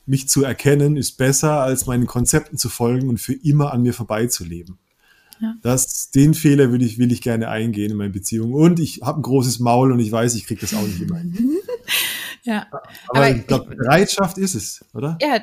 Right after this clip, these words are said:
Speaker 2: das, ich glaub, das ist ein wichtiger Punkt. Aber was ich noch mal, wo ich noch mal nachhaken wollte, weil ich, ich, ich versteh's mittlerweile, weil wir schon ein paar Mal drüber gesprochen haben, aber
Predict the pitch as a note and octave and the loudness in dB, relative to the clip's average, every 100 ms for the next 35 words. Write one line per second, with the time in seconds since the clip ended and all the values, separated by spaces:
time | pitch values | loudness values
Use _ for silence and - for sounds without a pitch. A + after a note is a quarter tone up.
0 | B2+ C4+ G#3+ D#3 G#3+ A#3 A3 A3 G#3 G3 | 0 -2 -2 -6 -6 -2 -2 -2 -6 -6
1 | F#3+ F#3 G3 G3+ G3 F#3 F3+ F#3+ F3+ - | -6 -4 -6 -6 -6 -6 -8 -10 -10 -12
2 | - - G3 G3+ F#3+ - - A3 A3+ A#3+ | -20 -4 2 2 0 -8 -4 0 4 6
3 | A#3+ A#3 G#3+ G#3 F#3+ A3 A3+ A3+ G3 G#3 | 8 8 6 2 2 2 6 6 6 2
4 | B3+ A#3 G#3 G#3 G3 G#3 G3 F#3+ F#3+ - | 2 2 4 4 4 2 2 2 2 0
5 | - _ _ - _ _ - A3+ C4 - | -10 _ _ -20 _ _ -2 2 2 0
6 | A#3 - - A#3 A3 - G#3+ G#3 A3+ C#4+ | -2 -2 -2 0 0 0 0 2 0 2
7 | C4+ B3+ A3+ A3+ G#3 G#3+ G#3 G3+ A3 A3+ | 2 2 2 4 4 2 2 2 4 4
8 | G#3+ G#3 F#3 F#3 A3 C#4+ A3 G3 G#3 G3 | 4 2 0 0 0 4 4 6 4 4
9 | F#3 F#3+ | 2 0